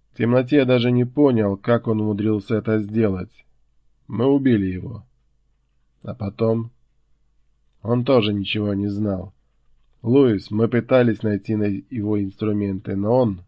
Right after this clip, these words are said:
ничего не принес. Независимо от того, что у него было... Он все равно не смог бы этим воспользоваться. У вас с Анной вообще не было никаких соображений по этому поводу. Помощник.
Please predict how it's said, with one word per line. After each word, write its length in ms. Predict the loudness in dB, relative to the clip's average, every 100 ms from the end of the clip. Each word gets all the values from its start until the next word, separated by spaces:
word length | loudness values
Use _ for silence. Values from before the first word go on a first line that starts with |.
| _
ничего 560 | -4 -4 -4 -2 0 0
не 100 | -2
принес. 480 | -4 -4 -2 -6 -8 _ _ _ _ _ _ _ _ _ _ _ _ _
Независимо 720 | -6 -2 0 0 -2 -2 0
от 120 | -2 0
того, 400 | 0 2 0 -2
что 240 | -4 -4
у 60 | -2
него 240 | -2 -4
было... 520 | -2 0 0 0 -4 -14 _ _ _ _ _ _ _ _
Он 240 | 0 2
все 160 | 2 2
равно 320 | 4 4 4
не 120 | 2
смог 320 | -2 0 0 2
бы 120 | 2
этим 260 | 2 0
воспользоваться. 1160 | 0 -2 -2 0 0 0 -2 -4 -6 -12 -14 -16 _ _
У 120 | -8 0
вас 320 | 2 0 -2
с 80 | _
Анной 320 | 0 2 2
вообще 420 | 0 0 -2 0
не 120 | 0 2
было 180 | 0
никаких 420 | 0 -4 -6 -8 -6
соображений 600 | -2 0 0 -2 -4 -4
по 120 | -4
этому 380 | -4 -4 -6 -4
поводу. 520 | -2 -2 -4 -8 -14 _ _ _ _ _ _ _ _ _ _
Помощник. 640 | -4 0 2 0 -6 -12